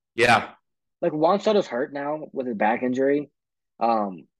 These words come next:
Speaker 1: Hader may not close games, right? Didn't I read that?
Speaker 2: Hader's bad. He has, like, a twelve E R A with them. He had, he hasn't scored any the other night,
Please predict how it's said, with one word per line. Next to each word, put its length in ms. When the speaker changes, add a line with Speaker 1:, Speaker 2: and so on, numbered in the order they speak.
Speaker 1:
Hader 360
may 140
not 220
close 280
games, 440
right? 200
Didn't 160
I 40
read 220
that? 340
Speaker 2:
Hader's 260
bad. 420
He 80
has, 100
like, 20
a 120
twelve 220
E 60
R 120
A 100
with 120
them. 140
He 60
had, 220
he 80
hasn't 160
scored 220
any 140
the 80
other 140
night, 280